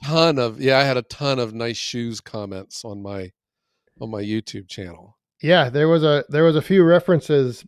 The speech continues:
Speaker 2: uh, to the podcast on, in YouTube comments I, I, that I had as well. So that, that was good. I enjoyed that.
Speaker 1: I would have never known that a criticism sandwich would have just taken off like that.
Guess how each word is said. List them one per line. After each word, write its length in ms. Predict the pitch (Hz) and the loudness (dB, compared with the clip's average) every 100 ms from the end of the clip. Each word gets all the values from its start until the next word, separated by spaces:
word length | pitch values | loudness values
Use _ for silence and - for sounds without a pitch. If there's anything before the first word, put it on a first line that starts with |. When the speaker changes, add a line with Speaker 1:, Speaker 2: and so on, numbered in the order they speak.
| _ - | _ -6
Speaker 2:
uh, 320 | 131 117 113 - _ _ - | -4 -4 -6 -12 _ _ -4
to 100 | 160 | -2
the 80 | 135 | -2
podcast 760 | - 170 180 - 131 120 123 | 0 2 4 2 0 -2 -2
on, 220 | 139 139 135 | -2 -2 -2
in 200 | 151 143 | -2 2
YouTube 440 | 175 - 160 131 | 2 4 0 0
comments 480 | - 123 117 113 - | -2 -4 -4 -10 -8
I, 80 | 120 | -10
I, 320 | 135 120 117 123 - | -8 -10 -10 -14 -10
that 160 | 143 135 | -6 -2
I 120 | 160 | 0
had 200 | 143 127 | 0 -2
as 100 | 120 | -4
well. 280 | 120 143 120 | -2 -2 -4
So 100 | 110 | -8
that, 180 | 120 123 107 156 | -10 -10 -10 -6
that 160 | 190 | 0
was 120 | 220 185 | 0 4
good. 220 | 208 185 | 6 6
I 120 | 156 | 4
enjoyed 380 | 156 147 156 131 | 0 0 -2 -2
that. 200 | 123 110 _ _ _ _ _ _ - | -6 -8 _ _ _ _ _ _ 2
Speaker 1:
I 140 | 156 | 6
would 140 | 175 | 6
have 80 | 165 | 4
never 240 | 151 156 196 | 2 0 0
known 340 | 147 120 131 | 0 0 0
that 160 | 123 117 | -2 -4
a 80 | |
criticism 800 | 107 - 147 143 - 139 123 117 | -6 -6 -2 -2 -2 -4 -4 -8
sandwich 800 | 107 - 123 120 98 101 - - | -6 -4 -2 -4 -6 -12 -16 -14
would 140 | 120 110 | -8 -6
have 160 | 104 | -8
just 280 | 101 101 - | -10 -12 -10
taken 360 | - 170 156 143 | -6 -4 -2 0
off 240 | 123 - | -2 -4
like 180 | 101 92 | -12 -14
that. 260 | - - | -18 -20